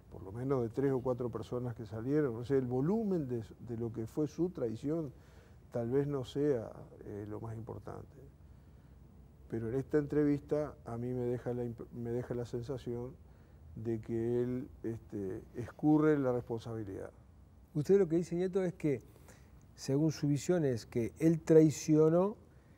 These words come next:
Speaker 2: pero que el volumen de la traición no es tan grande como se, en algún momento se lo pudo suponer, digamos.
Speaker 1: Exactamente. Pero en, en esta entrevista,
Speaker 2: Ajá.
Speaker 1: que sí es muy,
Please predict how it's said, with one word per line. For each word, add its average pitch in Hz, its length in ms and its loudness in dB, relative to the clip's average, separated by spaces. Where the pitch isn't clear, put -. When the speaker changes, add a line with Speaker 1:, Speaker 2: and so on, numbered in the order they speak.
Speaker 2:
pero 156 260 8
que 143 100 4
el 143 80 8
volumen 190 320 6
de 190 60 10
la 160 80 8
traición 156 540 2
no 156 400 4
es 185 160 4
tan 170 260 4
grande 180 320 6
como 160 220 4
se, 143 140 -2
en 139 380 0
algún 160 160 4
momento 160 260 4
se 151 140 -2
lo 139 100 2
pudo 139 220 2
suponer, 123 540 0
digamos. 147 240 4
Speaker 1:
Exactamente. 127 500 0
Pero 151 420 8
en, 127 440 -2
en 127 160 4
esta 185 240 8
entrevista, 160 680 4
Speaker 2:
Ajá. 139 360 -6
Speaker 1:
que 117 140 -4
sí 147 260 4
es 156 160 8
muy, 131 760 2